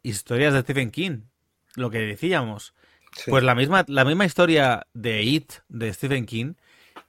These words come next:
Speaker 1: la mitad del libro, aparte de lo del rollo costumbrista, que el pueblo es un, el propio pueblo es un personaje, la propia historia de It,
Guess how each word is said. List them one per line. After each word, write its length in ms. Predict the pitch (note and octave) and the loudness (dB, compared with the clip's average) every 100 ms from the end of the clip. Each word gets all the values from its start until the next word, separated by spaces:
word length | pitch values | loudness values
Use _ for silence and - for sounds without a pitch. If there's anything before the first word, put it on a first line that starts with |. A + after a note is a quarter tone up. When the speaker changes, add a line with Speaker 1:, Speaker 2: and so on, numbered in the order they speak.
| _ | _
Speaker 1:
la 200 | - C3 | 0 2
mitad 260 | C3 B2+ E3+ | 2 4 4
del 140 | G#3 | 4
libro, 440 | E3 F3 C3 C3+ - | 4 4 4 2 -2
aparte 380 | C#3 C3+ E3+ F#3+ | 0 4 4 2
de 120 | F3+ | 2
lo 100 | D#3 | 2
del 120 | C#3+ | 2
rollo 200 | C3+ D3 | 2 0
costumbrista, 680 | C#3 B2+ B2+ A2+ C#3+ C#3 C#3 | 0 -4 -4 -4 -4 -2 -4
que 80 | A#2+ | -4
el 80 | G#2+ | -6
pueblo 280 | C3+ C3+ | -2 -2
es 100 | B2+ | -2
un, 160 | C3 - | -6 -8
el 120 | A#2 | -12
propio 380 | - C3 C3+ B2+ | -4 -4 -2 -2
pueblo 240 | C3+ C3+ A#2+ | 0 -2 -2
es 60 | |
un 100 | A#2+ | -6
personaje, 560 | A2+ G#2+ A2 A2 D3 - _ _ _ _ _ _ | -8 -8 -10 -10 -12 -14 _ _ _ _ _ _
la 240 | B2+ A2+ | -4 -4
propia 240 | D3+ G3+ A3+ | -2 -2 -2
historia 340 | - E3 C#3 | 0 0 2
de 140 | A#2+ A2+ | 0 -2
It, 220 | A2+ | -4